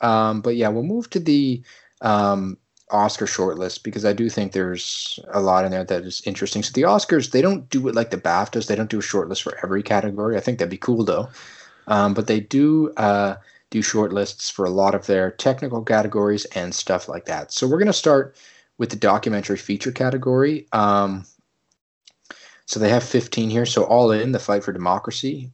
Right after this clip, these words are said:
Boy State, Collective, Crip Camp, uh, Dick Johnson Is Dead, Gunda, M L K F B I, The Mole Agent, The Octopus Teacher, um, Naterno, The Painter and the Thief, seventy-six Days,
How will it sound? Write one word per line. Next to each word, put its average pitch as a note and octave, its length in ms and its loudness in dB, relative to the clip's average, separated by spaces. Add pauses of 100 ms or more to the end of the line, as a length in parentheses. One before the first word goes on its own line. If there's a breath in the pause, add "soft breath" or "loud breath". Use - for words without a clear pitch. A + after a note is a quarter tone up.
Boy A2+ 220 2
State, - 500 -2 (380 soft breath)
Collective, A#2 800 -2
Crip C3 400 -4
Camp, A#2+ 400 -4 (640)
uh, F2+ 300 0
Dick A#2+ 220 -2
Johnson G#2 400 -2
Is F2 180 -6
Dead, B2+ 480 4 (200)
Gunda, A#2 580 -2 (240)
M A2 160 0
L G#2+ 100 2
K G#2 260 2
F G2 180 -4
B G2+ 140 0
I, C3+ 380 2 (440 soft breath)
The A2 100 -2
Mole C3 320 6
Agent, C3 440 0
The - 80 -8
Octopus G#2+ 440 -8
Teacher, C#3+ 640 0 (320 soft breath)
um, G2+ 440 2
Naterno, C3 800 -2
The - 80 -6
Painter C3 380 0
and A2+ 100 -2
the G2+ 60 -2
Thief, D3 420 -2
seventy-six A#2 600 -2
Days, A2 420 0